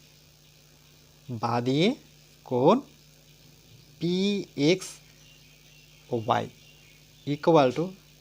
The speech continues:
নাইনটি ডিগ্রি। আবার এক্স জেড ওয়াই, এক্স জেড ওয়াই এর জায়গায় কী বসাতে পারি আমরা? পি জেড ওয়াই, তাই তো? আর পি জেড ওয়াই আমার,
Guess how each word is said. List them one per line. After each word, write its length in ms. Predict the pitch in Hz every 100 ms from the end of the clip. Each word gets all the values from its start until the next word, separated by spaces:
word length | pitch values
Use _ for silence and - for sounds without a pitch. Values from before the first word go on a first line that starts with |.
| 120 123
নাইনটি 380 | 123 139 139 196 156
ডিগ্রি। 240 | 131 175 240 - - - - - -
আবার 280 | 127 143 156 - 170
এক্স 200 | 220 - - 131
জেড 180 | 156 160 135
ওয়াই, 160 | 110 98 - - 147
এক্স 160 | 160 -
জেড 180 | 151 160 160
ওয়াই 140 | 151 160
এর 40 | 160
জায়গায় 200 | 160 156
কী 60 | 160 160
বসাতে 260 | 151 151 160
পারি 120 | 160 156
আমরা? 140 | 160 220 - - - - - - _ _ _ - - - - - - -
পি 100 | 185 190 170
জেড 160 | 170 160
ওয়াই, 140 | 160 - - - - - - - - - -
তাই 120 | 196 196
তো? 60 | 117 - 135
আর 80 | 131 -
পি 100 | 196 202 160
জেড 160 | 170 165
ওয়াই 140 | 156 156 131 - - - - 123
আমার, 200 | 131